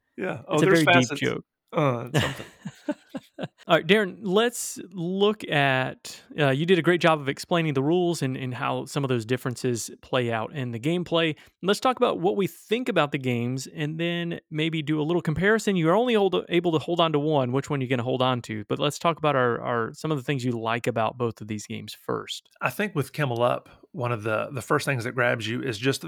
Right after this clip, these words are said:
Speaker 1: the production is amazing. Like, when you open that board and it's got that pop-out tree that comes out of the middle of it. And again, this is the second edition we're talking about.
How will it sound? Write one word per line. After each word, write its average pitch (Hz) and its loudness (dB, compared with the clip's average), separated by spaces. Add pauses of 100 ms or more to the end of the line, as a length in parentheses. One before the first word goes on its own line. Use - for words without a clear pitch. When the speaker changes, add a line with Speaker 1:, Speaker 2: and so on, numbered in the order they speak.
Speaker 1:
the 131 4
production 123 -4
is 131 -6
amazing. 117 0
Like, 104 -10
when 131 -4
you 151 -4
open 170 -2
that 147 -4
board 135 2
and 123 -4
it's 120 -8
got 123 -4
that 120 -8
pop-out 147 -2
tree 139 0 (380)
that 131 -10
comes 139 0
out 135 4
of 127 4
the 123 0
middle 127 0
of 127 0
it. 123 -8
And - -4
again, 123 0
this 123 -2
is - -8
the 127 -2
second 131 0
edition 120 -2
we're 117 0
talking 117 -4
about. 113 -2